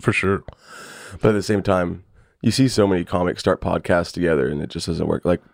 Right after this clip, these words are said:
Speaker 2: With Philip Garcia is something that I ideally would like to keep growing as my own individual project. I'm open to, like, I'm about to start another podcast with, uh, my roommate. I just wanna be better at it in general, podcasting.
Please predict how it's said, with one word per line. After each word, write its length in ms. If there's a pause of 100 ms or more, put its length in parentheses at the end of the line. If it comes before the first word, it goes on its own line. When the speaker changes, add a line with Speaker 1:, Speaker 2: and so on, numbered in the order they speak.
(120)
Speaker 2:
With 180
Philip 200
Garcia 420
is 120
something 420
that 260 (920)
I 80
ideally 360
would 140
like 180
to 60
keep 240
growing 480 (320)
as 160
my 100
own 160
individual 440
project. 520 (680)
I'm 120
open 340
to, 40
like, 140
I'm 80
about 140
to 60
start 180
another 200
podcast 640
with, 300
uh, 240 (140)
my 100
roommate. 540 (420)
I 60
just 100
wanna 100
be 40
better 240
at 80
it 80
in 100
general, 320
podcasting. 600